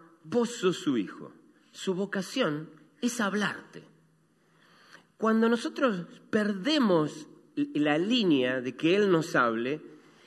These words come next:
algo no está funcionando bien. Y normalmente, como bien decía Gabriel, como Él no es el que pierde, Él no pierde nunca, ¿sí?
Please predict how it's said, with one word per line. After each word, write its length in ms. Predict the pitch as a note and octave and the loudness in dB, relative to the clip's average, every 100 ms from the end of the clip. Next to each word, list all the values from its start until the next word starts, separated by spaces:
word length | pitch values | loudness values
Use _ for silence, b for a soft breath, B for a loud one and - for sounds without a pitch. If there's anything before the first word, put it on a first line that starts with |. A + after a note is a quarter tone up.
| B - | B 0
algo 320 | C4 C#4 B3 | 2 4 4
no 140 | A3+ | 4
está 280 | A3+ G#3+ C4 | 4 2 0
funcionando 760 | G#3+ G#3+ E3+ F#3 G3 A3 G#3 G#3 | 2 2 2 2 4 4 4 4
bien. 360 | A#3+ D3+ A#2+ | 4 4 2
Y 100 | - | 2
normalmente, 600 | C#3+ E3 G3 G#3 G#3 C#3 C3 | 4 4 4 4 4 2 2
como 280 | A2+ A2 | -2 -2
bien 220 | A2+ C#3 C#3+ | 0 0 0
decía 420 | C3+ - C#3+ C3+ | -2 0 0 2
Gabriel, 480 | C#3 D#3+ C#3+ A#2+ A2+ | 2 2 2 0 -2
como 260 | A2+ A#2 | -2 2
Él 220 | D3+ E3+ C#3 | 4 4 2
no 200 | C3 D3+ | 2 2
es 160 | D#3 | 2
el 120 | A#2+ | -4
que 120 | A2+ A#2 | -4 -4
pierde, 640 | C3+ A2+ F#2+ F#2+ A2 C3+ | 0 -2 -2 -6 -4 0
Él 100 | C#3 | 2
no 140 | C3+ | 2
pierde 300 | C#3 B2+ B2+ | 0 0 2
nunca, 480 | C#3 G#2+ F#2+ G2+ A2 B B B B | 2 2 -2 -8 -10 B B B B
¿sí? 320 | - D3 D#3+ | -4 -2 -2